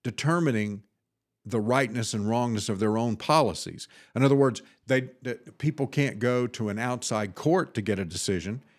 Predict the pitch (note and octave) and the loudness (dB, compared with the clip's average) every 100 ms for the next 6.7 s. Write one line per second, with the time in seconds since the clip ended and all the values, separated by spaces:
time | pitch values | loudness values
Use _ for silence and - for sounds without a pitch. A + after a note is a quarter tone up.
0 | _ _ - A2+ C3 C#3+ C#3 B2+ A#2+ D#3 | _ _ -2 2 2 4 2 2 0 2
1 | F3+ - A#2 A#2 B2 A2+ G#2 G#2 G#2+ D3 | 2 4 2 2 0 -4 -2 -2 2 4
2 | D#3+ B2 F#2 - G2 A2 - - B2+ C#3 | 4 2 -2 -2 0 -2 -8 -2 2 2
3 | D3 C#3+ G#2+ A#2+ A#2+ B2 - - - A#2+ | 2 -2 -2 0 0 0 -4 -10 -4 -2
4 | A2+ A2+ A2 G#2 - D#3+ F3+ C#3 - C3 | -2 -4 -6 -4 0 2 2 0 0 2
5 | A2 G#2+ A2+ G#2 G2+ G#2+ G2+ A2+ A2+ D3+ | 2 2 0 0 0 -4 -2 0 0 0
6 | C3+ F#2 - F#2 F2+ G2 A2 | -2 -4 -4 -2 -2 -2 -4